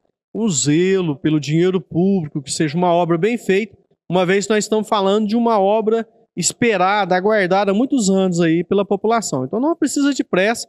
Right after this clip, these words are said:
e a gente quer trazer aqui o secretário de obra ou o responsável pela obra pra gente justamente cobrar isso dele.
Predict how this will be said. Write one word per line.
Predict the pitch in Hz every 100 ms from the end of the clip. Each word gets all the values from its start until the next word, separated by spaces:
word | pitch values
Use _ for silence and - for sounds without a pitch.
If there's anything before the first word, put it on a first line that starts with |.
| _ _ _
e | -
a | 185
gente | 175 214 -
quer | 220
trazer | 214 254 247 190 208
aqui | 196 190
o |
secretário | 180 180 180 170 170 165
de | 156
obra | 156 165 151 151
ou | 214
o |
responsável | 208 208 196 170 143 - 143 127
pela | - 220 226
obra | 156 180 196 208 _ _ - -
pra | 180
gente | 165 196 -
justamente | 165 160 302 269 - 233 185 214 -
cobrar | 247 233 247 247
isso | 254 226 262
dele. | 226 151